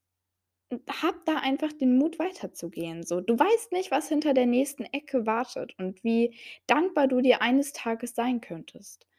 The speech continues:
So, ich weiß, das macht unfassbar viel Angst, aber sei mutig, so. Hab den Mut, da loszugehen.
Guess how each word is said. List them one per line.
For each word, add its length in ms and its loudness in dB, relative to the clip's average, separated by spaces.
So, 320 2
ich 160 -2
weiß, 300 6
das 160 0
macht 300 2
unfassbar 500 0
viel 280 -4
Angst, 640 -6
aber 520 2
sei 440 2
mutig, 580 -2
so. 400 -6
Hab 260 0
den 240 4
Mut, 320 0
da 320 0
loszugehen. 720 -6